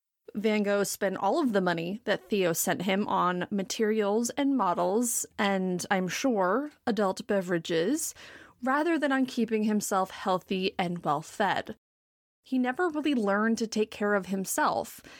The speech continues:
if he was really even capable of that at all.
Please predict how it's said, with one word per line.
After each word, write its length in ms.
if 320
he 160
was 240
really 300
even 280
capable 560
of 120
that 200
at 120
all. 400